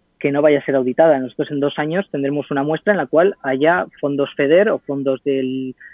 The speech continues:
del, del jay que hayan sido utilizados para la, para, digamos, para,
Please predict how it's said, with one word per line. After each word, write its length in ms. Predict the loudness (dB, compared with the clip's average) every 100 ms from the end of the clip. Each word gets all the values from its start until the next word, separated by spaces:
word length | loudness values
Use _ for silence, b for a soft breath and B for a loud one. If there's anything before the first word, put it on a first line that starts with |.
| B B -12
del, 1200 | 2 4 4 4 2 2 2 0 0 0 -2 -2
del 180 | -2 0
jay 300 | 4 4 2 b b b _ _ _ _ 0
que 100 | 4
hayan 280 | 4 0
sido 240 | 0 2 2
utilizados 480 | 0 -2 0 -2 -2
para 180 | -4
la, 160 | -2 -4
para, 640 | 0 0 0 -2 -6 -8 -12 -18
digamos, 480 | -6 -4 -4 -6 -6
para, 840 | -2 0 0 0 -4 -6 -8 -10